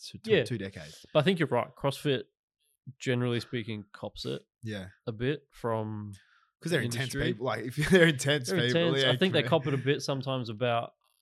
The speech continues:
Speaker 2: some programming.
Speaker 1: Yeah, for sure.
Speaker 2: But again, it depends what you're after.
Speaker 1: Yeah.
Speaker 2: Right? Like, it's,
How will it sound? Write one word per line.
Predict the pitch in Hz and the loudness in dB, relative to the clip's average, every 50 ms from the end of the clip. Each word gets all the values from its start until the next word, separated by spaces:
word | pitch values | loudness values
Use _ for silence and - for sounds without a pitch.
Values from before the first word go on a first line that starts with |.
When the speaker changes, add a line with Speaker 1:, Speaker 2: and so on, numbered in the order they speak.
| _ | _
Speaker 2:
some | - - - - - - - - 127 120 117 117 110 107 107 _ | -18 -12 -10 -8 -6 -6 -4 -4 -4 -4 -4 -6 -8 -10 -10 _
programming. | - 131 131 135 120 139 135 143 160 180 202 220 - - | -4 -4 -2 -2 -2 -2 -2 -2 -4 -6 -8 -10 -12 -10
Speaker 1:
Yeah, | 117 107 101 98 - _ _ - | -10 -10 -10 -10 -14 _ _ -20
for | - 110 | -20 -20
sure. | - 107 104 104 104 104 - _ _ _ _ _ _ _ _ _ _ _ _ _ | -16 -16 -16 -16 -16 -20 -20 _ _ _ _ _ _ _ _ _ _ _ _ _
Speaker 2:
But | 143 - - - _ _ _ _ _ _ _ _ _ _ - | -10 -10 -10 -12 _ _ _ _ _ _ _ _ _ _ -16
again, | 131 - 151 151 139 | -10 -8 -6 -6 -6
it | 131 139 135 | -6 -8 -10
depends | 151 139 - 214 208 190 180 | -12 -12 -12 -12 -12 -10 -10
what | 143 117 | -10 -10
you're | - - 117 131 | -10 -10 -10 -10
after. | 190 - - 113 90 - - _ _ _ | -10 -8 -10 -10 -12 -12 -16 _ _ _
Speaker 1:
Yeah. | - 120 113 107 98 95 - _ _ _ _ _ _ _ _ _ 143 | -6 -4 -4 -4 -6 -10 -14 _ _ _ _ _ _ _ _ _ -18
Speaker 2:
Right? | 117 107 123 151 - - - | -14 -12 -12 -12 -12 -12 -12
Like, | 135 131 123 120 | -12 -12 -12 -14
it's, | 117 - - - - | -16 -18 -20 -20 -20